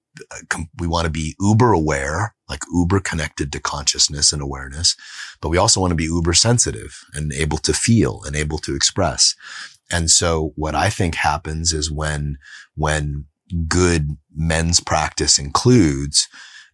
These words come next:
becoming more sensitive and expressive, it just allows a deeper integration, right? Where a lot of guys will, will, um, I think go wrong is they will try to,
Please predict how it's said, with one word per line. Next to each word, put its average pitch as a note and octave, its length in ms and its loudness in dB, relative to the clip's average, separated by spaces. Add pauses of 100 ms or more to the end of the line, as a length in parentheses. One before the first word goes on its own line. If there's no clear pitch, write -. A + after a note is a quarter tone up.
becoming F2 540 0
more D#2 340 0
sensitive D2+ 680 2 (100)
and D2 120 -6
expressive, C#2 880 0 (440)
it E2+ 180 -4
just - 260 0
allows D#2 480 2
a D2+ 60 0
deeper D2 360 -4
integration, C#2+ 800 -4 (120)
right? C#2 160 -8
Where D#2+ 140 -2
a D2+ 80 -2
lot F2+ 220 2
of F2 80 2
guys D2+ 420 0 (100)
will, D2 360 -4
will, C#2+ 500 -6
um, C#2+ 480 -10 (160)
I D#2 80 -4
think D#2+ 200 -6
go D2 200 -4
wrong D2+ 500 -4 (720)
is F2+ 200 4
they E2+ 220 2
will D#2 340 2
try E2 440 2
to, D2 220 -2